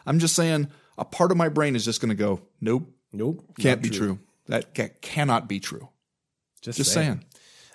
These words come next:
Speaker 2: Uh, Ben, I'm gonna read this quote from George Saint Pierre, who popped up in an interview with Fansided this past week.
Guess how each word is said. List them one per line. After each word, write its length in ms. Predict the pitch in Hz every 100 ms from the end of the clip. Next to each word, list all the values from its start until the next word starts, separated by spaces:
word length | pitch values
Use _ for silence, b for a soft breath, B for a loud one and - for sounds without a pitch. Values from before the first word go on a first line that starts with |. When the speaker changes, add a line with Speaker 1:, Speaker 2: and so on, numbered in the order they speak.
| b -
Speaker 2:
Uh, 320 | 147 139 120
Ben, 300 | 120 160 180
I'm 80 | 185
gonna 140 | 208
read 240 | 170 185 160
this 140 | 160
quote 380 | - - 185 131
from 160 | - 120
George 300 | 143 143 127
Saint 280 | - 151 -
Pierre, 320 | 147 151 120
who 100 | 120
popped 320 | 139 139 -
up 200 | 143 127
in 60 | 120
an 100 | 123
interview 260 | 127 123 117
with 200 | 113 -
Fansided 600 | 143 135 123 123 110 104
this 140 | 107
past 300 | - 113 -
week. 240 | 120 107